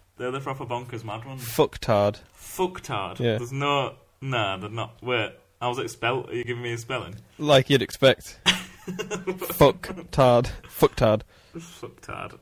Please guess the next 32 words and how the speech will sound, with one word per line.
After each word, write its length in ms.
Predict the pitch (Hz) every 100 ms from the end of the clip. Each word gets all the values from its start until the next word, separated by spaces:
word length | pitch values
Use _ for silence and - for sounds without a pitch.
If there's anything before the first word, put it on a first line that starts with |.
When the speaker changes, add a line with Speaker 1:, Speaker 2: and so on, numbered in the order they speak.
| -
Speaker 1:
No, 300 | 113 113 113
that's 280 | 113 - -
nonsensical. 1300 | 117 117 117 117 - 101 - - 165 - 113 104 104 -
Speaker 2:
<laughs> 40 | _ _ 113
Yeah, 200 | 113 107
it 60 |
is 100 | 110
nonsense. 420 | 117 107 - 98
I 80 | 123
just 160 | 113 -
wanted 140 | 110
to 100 | -
say 200 | - 117
fucktard. 600 | 113 - 117 - 123 120 - - 180 139 - 170 170 - 165 127
<laughs> 20 |
All 140 | 127
right. 260 | 131 139 123 - -
Speaker 1:
'Cause 160 | 127 123
you 80 |
hear 180 | 123 123
it 100 | 110
so 220 | - 107
much. 260 | 92 - - -
Speaker 2:
You're 100 | 120
clawing 380 | - 135 135
it 100 | 139
back. 280 | 123 110 -
You're 100 | 104
clawing 260 | - 113 113
it 80 | -
back. 280 | 104 - - -
Okay. 360 | - 147 113